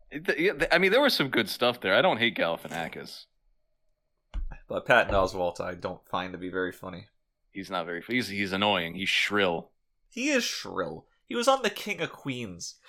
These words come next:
Speaker 2: which is somehow adjacent to these X of comedy things, um, given that, uh, we had both the Kings and Queens of Comedy.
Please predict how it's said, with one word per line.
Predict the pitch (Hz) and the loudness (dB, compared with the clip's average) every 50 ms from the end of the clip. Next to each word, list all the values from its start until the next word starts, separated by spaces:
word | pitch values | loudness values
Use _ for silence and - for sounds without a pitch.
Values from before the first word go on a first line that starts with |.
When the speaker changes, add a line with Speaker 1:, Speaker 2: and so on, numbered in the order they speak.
| - - _ | -20 -8 _
Speaker 2:
which | - 156 147 - | 0 0 2 2
is | 160 147 - | 2 2 4
somehow | - 190 180 165 160 156 147 147 | 4 4 4 4 4 4 4 4
adjacent | 135 - - 120 120 127 120 - - 113 101 - | 2 2 2 2 2 2 2 0 -4 -6 -6 -8
to | - 120 95 | -8 -8 -6
these | 101 101 98 90 - - | -6 -6 -6 -6 -2 2
X | 110 107 - - - - | 2 2 2 0 -4 -8
of | 98 - | -8 -6
comedy | - - 113 104 101 101 95 92 90 | -2 0 2 2 2 0 -4 -6 -8
things, | 90 - 90 90 87 87 87 - - - _ - 98 - - _ _ _ _ _ _ _ _ _ - | -8 -10 -12 -12 -12 -14 -16 -18 -20 -20 _ -20 -20 -20 -20 _ _ _ _ _ _ _ _ _ -12
um, | 92 95 95 95 90 90 92 | -8 -8 -6 -8 -8 -10 -8
given | - 104 95 92 95 90 92 | -8 -6 -6 -6 -6 -6 -6
that, | 92 92 90 87 | -6 -4 -2 -2
uh, | 87 85 85 90 92 - - - | 0 0 -2 -2 -6 -8 -14 -10
we | 95 95 95 | -6 -4 -2
had | 92 87 | -2 -2
both | - 98 92 - - | 0 -2 -2 -2 -6
the | - | -12
Kings | - - 107 95 92 92 90 | -10 -8 -8 -8 -8 -10 -8
and | 95 95 90 87 | -6 -6 -8 -8
Queens | - - 98 92 90 92 | -12 -12 -12 -12 -12 -14
of | 87 - | -16 -14
Comedy. | - - - - - - - - - | -14 -14 -14 -14 -14 -14 -16 -16 -16